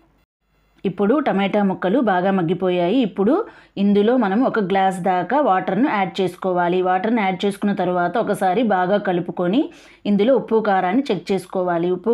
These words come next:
కారాన్ని చెక్ చేసుకున్న తర్వాత మీ రుచికి తగ్గట్లుగా ఉప్పు కారాన్ని అడ్జస్ట్ చేసుకొని బౌల్ మీద మూతను ఉంచుకొని మునక్కాయ ముక్కలు ఉడికేంత వరకు కూడా మనము కర్రీని కుక్ చేసుకోవాలి. మధ్య మధ్యలో కర్రీని కలుపుకుంటూ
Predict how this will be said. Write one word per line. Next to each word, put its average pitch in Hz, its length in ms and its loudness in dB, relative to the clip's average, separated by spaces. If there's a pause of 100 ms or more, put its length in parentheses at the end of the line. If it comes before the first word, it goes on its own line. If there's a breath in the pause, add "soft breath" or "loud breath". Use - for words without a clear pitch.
కారాన్ని 208 420 2
చెక్ 196 200 -4
చేసుకున్న 202 360 0 (100)
తర్వాత 180 400 -2 (520 loud breath)
మీ 233 60 2 (100)
రుచికి 214 280 0
తగ్గట్లుగా 185 520 0
ఉప్పు 208 280 0
కారాన్ని 196 360 2
అడ్జస్ట్ 196 340 -2
చేసుకొని 190 400 0 (400 loud breath)
బౌల్ 214 220 2 (100)
మీద 208 180 2 (160)
మూతను 208 400 0
ఉంచుకొని 190 460 0 (420 loud breath)
మునక్కాయ 214 560 2
ముక్కలు 190 360 0 (120)
ఉడికేంత 214 520 2
వరకు 190 240 2 (100)
కూడా 190 260 2
మనము 190 220 2 (100)
కర్రీని 202 400 2
కుక్ 220 240 -4
చేసుకోవాలి. 180 600 0 (400 loud breath)
మధ్య 190 200 2 (120)
మధ్యలో 196 360 2 (560 soft breath)
కర్రీని 220 400 2
కలుపుకుంటూ 185 580 0